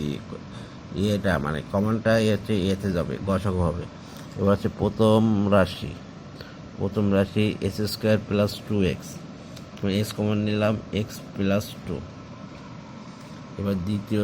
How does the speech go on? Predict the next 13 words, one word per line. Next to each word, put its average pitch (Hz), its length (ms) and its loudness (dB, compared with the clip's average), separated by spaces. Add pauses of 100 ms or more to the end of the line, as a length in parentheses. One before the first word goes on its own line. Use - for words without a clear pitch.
রাশি, 95 320 -2 (1120)
দ্বিতীয় 98 420 -2
রাশি 104 300 -2
হচ্ছে 107 280 -2 (280)
এস 98 140 0 (160)
কিউব 101 260 -2 (160)
প্লাস 98 300 2 (220)
এইট 85 160 -4 (560)
সমান 95 320 -2 (240)
এস 104 160 -2 (180)
কিউব 101 280 -2 (300)
প্লাস 98 520 2 (640)
টু 101 160 -2